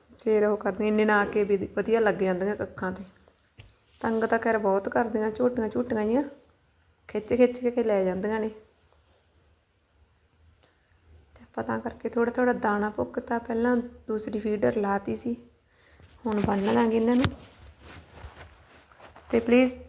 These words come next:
ਸਾਰੇ ਜਾਣੇ ਦੇਖਿਆ ਕਰੋ ਨਾ ਵੀਡੀਓ, ਆਪਣੇ ਜੋੜਨ ਵਾਲਾ ਤਾਂ ਕੋਈ ਪੰਜ ਹਜ਼ਾਰ ਬੰਦਾ,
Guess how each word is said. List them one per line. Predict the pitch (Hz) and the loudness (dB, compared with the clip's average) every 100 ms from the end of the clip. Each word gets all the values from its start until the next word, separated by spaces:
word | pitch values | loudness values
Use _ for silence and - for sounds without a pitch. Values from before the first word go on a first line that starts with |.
| - | -10
ਸਾਰੇ | - 226 233 247 | 4 6 8 8
ਜਾਣੇ | 247 233 | 6 6
ਦੇਖਿਆ | 220 220 233 | 2 2 0
ਕਰੋ | 226 233 | 2 2
ਨਾ | 254 | 4
ਵੀਡੀਓ, | 240 226 240 | 4 6 6
ਆਪਣੇ | 262 262 233 226 | 6 4 2 2
ਜੋੜਨ | 220 220 214 | 6 8 8
ਵਾਲਾ | 214 220 226 | 4 6 4
ਤਾਂ | - - | 4 -2
ਕੋਈ | 233 220 214 - | 2 2 2 2
ਪੰਜ | 226 202 | 2 2
ਹਜ਼ਾਰ | 214 202 208 214 | 4 6 6 4
ਬੰਦਾ, | 214 202 254 | 2 4 2